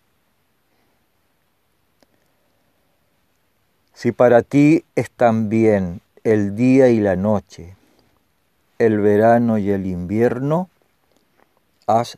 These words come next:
superado las contradicciones. Si persigues el placer, te encadenas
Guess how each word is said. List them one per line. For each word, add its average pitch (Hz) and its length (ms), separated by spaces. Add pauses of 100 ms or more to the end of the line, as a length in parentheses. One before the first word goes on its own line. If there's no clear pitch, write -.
(120)
superado 110 840
las 110 180
contradicciones. 95 1500 (4000)
Si - 180
persigues 156 800
el 127 160
placer, 104 720 (1600)
te 113 120
encadenas 131 960